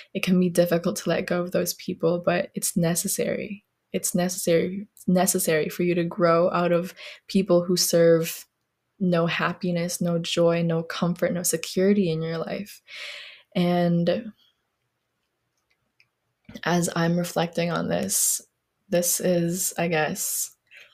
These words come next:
my way of reminding myself of my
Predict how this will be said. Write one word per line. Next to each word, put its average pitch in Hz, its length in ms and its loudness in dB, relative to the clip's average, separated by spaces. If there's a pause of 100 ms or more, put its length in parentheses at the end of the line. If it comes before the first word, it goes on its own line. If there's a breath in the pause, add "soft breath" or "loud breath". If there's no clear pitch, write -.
(2250 loud breath)
my 170 320 2
way 170 580 0
of 175 280 -2
reminding 170 520 0
myself 170 480 -4
of 175 120 -4
my 165 560 0